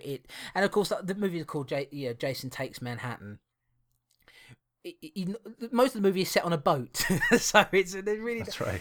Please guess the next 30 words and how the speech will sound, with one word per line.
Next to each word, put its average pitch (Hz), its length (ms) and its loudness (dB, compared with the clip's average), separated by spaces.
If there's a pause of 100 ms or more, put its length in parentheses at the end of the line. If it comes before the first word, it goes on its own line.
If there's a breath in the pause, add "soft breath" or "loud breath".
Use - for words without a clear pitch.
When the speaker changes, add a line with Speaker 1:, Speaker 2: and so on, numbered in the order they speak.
(120)
Speaker 1:
really 233 120 -8
not 208 200 -2
much 190 280 -2
Manhattan 165 560 -2
in 139 140 -4
the 120 60 -6
movie, 104 340 -8
but 135 120 -10
it 156 60 -8
does 190 140 -4
have 156 120 -4
a 143 40 -8
classic - 360 -8
scene 123 200 -8
where 120 120 -4
he, 120 220 -10
uh, 127 200 -14
Jason, 120 480 -8
uh, 113 200 -8 (100)
punches - 320 -10
a 113 60 -12
guy's 110 320 -8
head 113 220 -8
off. - 260 -18 (240)
So 117 160 -6
I 123 40 -2
have 151 140 -4
to 131 80 -12
give 117 140 -12
it 117 160 -10